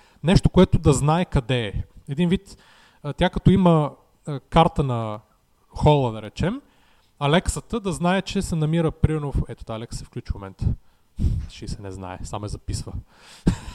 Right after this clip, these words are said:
<laughs> Алексата да знае къд-, а, че се намира примерно върху, а, дивана, а, или върху секцията, а не върху, а, да, не знам, някъде другаде.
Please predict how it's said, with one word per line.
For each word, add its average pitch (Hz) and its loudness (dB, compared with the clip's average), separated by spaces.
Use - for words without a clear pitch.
<laughs> - -10
Алексата 151 -4
да 156 -8
знае 170 -2
къд-, 139 -8
а, 151 -8
че - -4
се 151 -2
намира 147 2
примерно 170 2
върху, 151 0
а, 127 -6
дивана, 120 -2
а, 135 -8
или 156 0
върху 147 4
секцията, 175 -6
а 147 -6
не 156 -4
върху, 170 -2
а, 143 -16
да, 127 -16
не 110 -16
знам, 107 -14
някъде 123 -10
другаде. 92 4